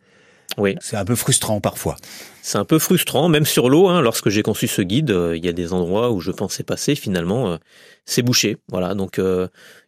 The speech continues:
Speaker 1: il faut revenir en arrière, il faut être calme, patient, on prend
Speaker 2: Mhm.
Speaker 1: son temps dans le marais, de toute façon.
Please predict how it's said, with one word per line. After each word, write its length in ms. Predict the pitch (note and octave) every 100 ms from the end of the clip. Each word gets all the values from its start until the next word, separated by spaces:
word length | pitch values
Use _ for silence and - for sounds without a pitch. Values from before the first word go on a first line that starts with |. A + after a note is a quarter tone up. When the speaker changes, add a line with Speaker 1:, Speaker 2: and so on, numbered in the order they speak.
| -
Speaker 1:
il 60 |
faut 120 | - G2+
revenir 280 | G#2 A2+
en 80 | A#2+
arrière, 240 | A#2 A2 C#3
il 60 |
faut 100 | -
être 120 | A2 -
calme, 260 | G2 A2+
patient, 560 | G2+ - G2+ G#2 B2+ F2+
on 40 |
prend 160 | F2 F#2+
Speaker 2:
Mhm. 60 | G2
Speaker 1:
son 120 | G2
temps 180 | G#2+ A#2+
dans 120 | G2
le 60 |
marais, 220 | F#2 E2+ A2+
de 40 |
toute 160 | - -
façon. 280 | F#2 A#2